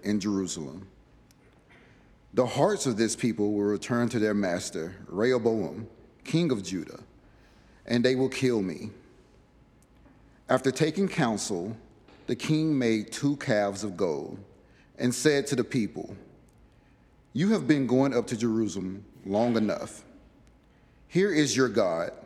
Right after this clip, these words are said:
O Israel, who brought you up from the land of Egypt." And he put one in Bethel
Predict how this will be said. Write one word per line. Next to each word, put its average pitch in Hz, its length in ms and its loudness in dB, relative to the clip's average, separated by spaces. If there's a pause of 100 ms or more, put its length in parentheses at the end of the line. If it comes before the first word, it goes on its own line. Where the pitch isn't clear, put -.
(140)
O 113 200 0
Israel, 101 580 -2 (680)
who 139 100 0
brought 123 340 2
you 143 140 -2
up 107 180 2
from 110 200 -2
the 104 80 0
land 98 280 2
of 98 140 -2
Egypt." 85 380 -6 (1080)
And 117 160 -2
he 139 80 4
put 156 280 0
one 113 420 0
in 151 140 0
Bethel 107 520 -2